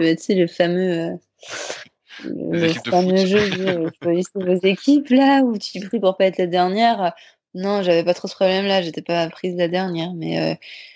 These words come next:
Speaker 1: mais je, j'étais pas non plus, euh, l'athlète de dingue au collège, pas du tout.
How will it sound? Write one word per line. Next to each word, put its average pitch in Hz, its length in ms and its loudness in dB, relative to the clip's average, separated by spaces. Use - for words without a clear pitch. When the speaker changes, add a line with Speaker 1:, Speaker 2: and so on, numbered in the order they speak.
Speaker 1:
mais 170 240 4
je, 180 400 2
j'étais 180 340 2
pas 220 200 2
non 196 200 -2
plus, 220 400 -4
euh, 175 220 6
l'athlète 180 520 0
de 170 160 -2
dingue 190 320 0
au 165 100 0
collège, 175 600 2
pas 165 160 0
du 175 140 -4
tout. 180 220 -10